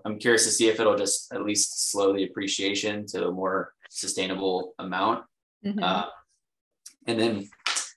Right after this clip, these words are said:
Speaker 1: refinances are definitely going away. Uh, the past couple of years with rates being in the twos and threes, anyone that had bought, you know, in the years prior was able to refinance, lower the rate while, while at the same time, you know, pulling out equity.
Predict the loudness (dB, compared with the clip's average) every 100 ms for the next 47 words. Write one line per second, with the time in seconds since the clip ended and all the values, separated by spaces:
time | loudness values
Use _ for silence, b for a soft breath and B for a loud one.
0 | _ 4 6 6 4 4 0 0 -4 -8
1 | B B -2 0 0 0 0 0 0 2
2 | 2 0 -8 _ -8 -4 -2 -2 -4 -2
3 | -2 -2 -4 -4 -4 -4 -6 -6 -2 0
4 | 0 -2 -2 -2 -2 0 0 -4 _ -6
5 | -4 -2 -4 -6 -4 -2 0 -2 -4 -8
6 | -20 _ -6 0 2 4 2 2 2 4
7 | 4 0 -8 _ -14 -8 -8 -8 -8 -8
8 | -6 -2 -2 0 0 2 2 2 -2 -4
9 | -6 -4 -4 -2 -2 -2 -2 -2 -4 -10
10 | _ _ 0 6 6 6 4 2 2 2
11 | 0 0 -2 -4 -4 -2 -6 -6 -6 -6
12 | -2 -2 -2 -8 -6 -4 -4 -4 -4 -4
13 | -4 -4 -4